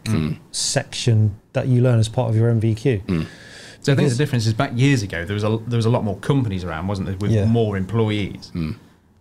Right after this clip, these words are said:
Speaker 3: But now it's gone the other way. There's a lot
Speaker 1: Yeah.
Speaker 3: more
Speaker 1: Even,
Speaker 3: one-man
Speaker 1: even,
Speaker 3: bands.
Speaker 1: even quoting and pricing jobs.
Speaker 2: Yeah.
Speaker 1: Like, I find, especially in the current environment where price of materials, you probably find when you're, you're on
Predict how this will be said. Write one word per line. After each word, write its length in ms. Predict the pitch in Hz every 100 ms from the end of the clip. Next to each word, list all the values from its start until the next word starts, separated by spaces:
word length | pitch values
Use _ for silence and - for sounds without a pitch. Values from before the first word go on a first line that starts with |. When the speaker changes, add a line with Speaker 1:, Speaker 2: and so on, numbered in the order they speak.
| _
Speaker 3:
But 160 | 113 98
now 240 | 131 107
it's 200 | 87 - - - _
gone 180 | - 107
the 120 | 101
other 160 | 147 110
way. 160 | 82
There's 120 | 90 98
a 40 |
lot 200 | 120 110
Speaker 1:
Yeah. 60 | 107
Speaker 3:
more 260 | 101 95 - -
Speaker 1:
Even, 280 | 156 180 -
Speaker 3:
one-man 160 | 151 170
Speaker 1:
even, 60 | 151
Speaker 3:
bands. 80 | 117
Speaker 1:
even 280 | 143 143 117
quoting 560 | - 127 123 113 101
and 100 | 90 -
pricing 480 | 90 82 78 78
jobs. 400 | 76 73 71 - - _ _ -
Speaker 2:
Yeah. 140 | 101
Speaker 1:
Like, 200 | 98 -
I 20 |
find, 380 | 107 - 117 104
especially 420 | 101 - 131 -
in 80 | 110
the 60 | 101
current 280 | - 101 92
environment 480 | 85 87 82 80
where 300 | 87 80 80 92 - -
price 260 | - -
of 60 | 85
materials, 440 | 85 92 85 82
you 120 | 92
probably 260 | 98 90 82
find 380 | - 85 80 80
when 100 | 82
you're, 220 | 82 80 - -
you're 200 | 87 85
on 280 | 87 82